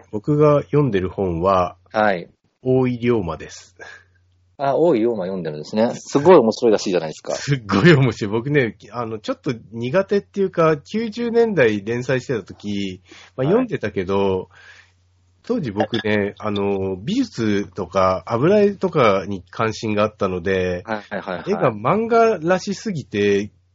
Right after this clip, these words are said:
Speaker 1: 嫌いだったんですよ。
Speaker 2: なるほど。
Speaker 1: それがね、今読むと、まあ、今でも小山優さん、ずっと絵も洗練されて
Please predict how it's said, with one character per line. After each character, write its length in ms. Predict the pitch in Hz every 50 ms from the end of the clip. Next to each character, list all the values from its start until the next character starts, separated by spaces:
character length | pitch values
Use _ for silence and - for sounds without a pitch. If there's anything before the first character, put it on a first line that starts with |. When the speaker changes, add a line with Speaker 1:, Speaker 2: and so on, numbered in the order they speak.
| - - -
Speaker 1:
嫌 180 | 135 156 180
い 60 | 196 196
だ 80 | 202
っ 100 | 202 -
た 120 | - 120 101
ん 80 | 92
で 80 | 92 87
す 120 | - -
よ。 300 | 92 82 80 80 82 - _ _ _ _ _ _
Speaker 2:
な 180 | - 90 87 87
る 100 | 87 80
ほ 140 | - 85 80
ど。 380 | 85 85 80 80 78 78 - - - _ _ _ _ _
Speaker 1:
そ 60 | 180
れ 120 | 196 220 208
が 160 | 208 202 202
ね、 420 | 196 190 185 185 185 190 185 - -
今 480 | 156 185 214 220 190 170 131 120 113
読 300 | - - 113 117 127 127
む 180 | 123 110 101 92
と、 580 | - - 139 139 131 117 104 92 85 82 90 - _ _ _ _ _ _
ま 200 | 135 151 151 135
あ、 40 | -
今 300 | - 185 233 247 220 160
で 140 | 123 135 165
も 120 | 160 135
小 160 | - - 233
山 240 | 254 220 175 143 123
優 380 | 120 131 151 160 151 147 139 127
さ 200 | - - 123 113
ん、 360 | 107 101 101 98 98 98 95
ず 140 | 104 120 175
っ 40 | 202
と 560 | - _ - 214 214 208 208 202 190 165 - _ _ _ _ _ _ _
絵 80 | - 185
も 380 | 202 190 156 131 117 107 101 98 - - 113 110 92 -
洗 260 | - 147 147 156 156
練 180 | 160 156 156
さ 140 | 151 - 156
れ 120 | 151 147 139
て 460 | - - 143 139 139 139 139 135